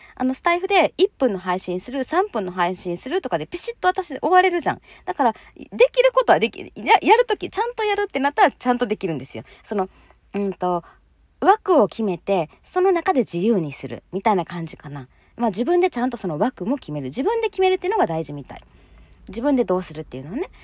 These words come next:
で、それが、あの、実行できるし、うん、そう。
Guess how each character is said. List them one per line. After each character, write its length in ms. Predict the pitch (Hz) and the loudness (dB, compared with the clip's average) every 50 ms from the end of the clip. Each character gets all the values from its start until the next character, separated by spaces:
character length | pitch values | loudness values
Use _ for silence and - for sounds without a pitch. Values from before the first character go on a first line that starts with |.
| - - - | -20 -20 -16
で、 80 | - 302 | -10 -6
そ 100 | - 392 | -2 0
れ 160 | 370 381 381 359 | 2 2 0 0
が、 60 | - - - - - - 339 494 508 - - - - - - - - - | -4 -10 -18 -16 -8 -4 -2 0 0 0 -2 -4 -8 -20 -20 -20 -18 -12
あ 60 | - | -8
の、 180 | 214 202 190 180 | -6 -4 -4 -4
実 200 | 175 220 349 - - | -4 -4 -4 -4 0
行 180 | - 403 381 | 2 2 4
で 100 | 359 359 | 4 2
き 160 | 349 - 359 339 | -2 -2 -2 -2
る 240 | 339 339 339 339 | -2 -2 -2 -4
し、 480 | - - - - 214 233 233 202 165 - - - - - - - - - - - - - - - - - - - - _ _ - - - | -4 -8 -8 -4 -2 0 0 0 -2 -4 -8 -20 -20 -20 -20 -20 -20 -20 -20 -20 -20 -20 -20 -20 -20 -20 -20 -20 -20 _ _ -20 -2 2
う 60 | - | 4
ん、 200 | 269 220 135 117 - - - | 4 4 2 -2 -8 -16 -12
そ 300 | - - 262 220 139 - | -4 -2 0 0 0 -2
う。 60 | - | -6